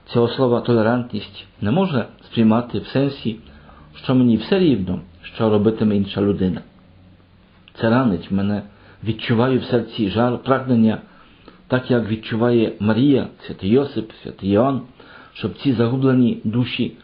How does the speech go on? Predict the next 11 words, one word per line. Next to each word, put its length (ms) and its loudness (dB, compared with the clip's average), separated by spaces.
привести 540 0
наново 440 2
до 120 2
Бога. 320 -6
А 120 -8
передусім, 720 0
що 260 -4
за 160 0
них 340 0
благати, 520 -2
простягати 680 -2